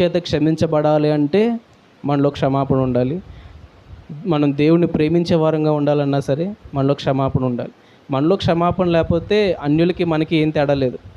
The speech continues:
మనం ఎంత భక్తి చేసినా వేస్టే.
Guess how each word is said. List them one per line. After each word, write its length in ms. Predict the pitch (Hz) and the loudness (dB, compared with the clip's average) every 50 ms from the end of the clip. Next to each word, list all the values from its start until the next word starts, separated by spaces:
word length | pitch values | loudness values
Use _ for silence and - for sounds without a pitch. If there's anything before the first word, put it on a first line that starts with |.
| - - - - - - _ _ - - - - - - - - - - - - _ - - - - - | -20 -20 -20 -20 -20 -20 _ _ -20 -20 -20 -20 -20 -20 -20 -20 -20 -20 -20 -20 _ -20 -20 -20 -16 -8
మనం 200 | - 131 135 135 | -4 -2 0 0
ఎంత 160 | 131 131 131 160 | 0 -2 -2 -4
భక్తి 300 | 160 160 151 - - 160 | -4 -4 -6 -6 -6 -2
చేసినా 320 | 165 165 160 - 175 165 | -2 -2 0 0 -2 0
వేస్టే. 400 | 151 147 135 - - - 165 | 2 0 0 0 -2 -6 -10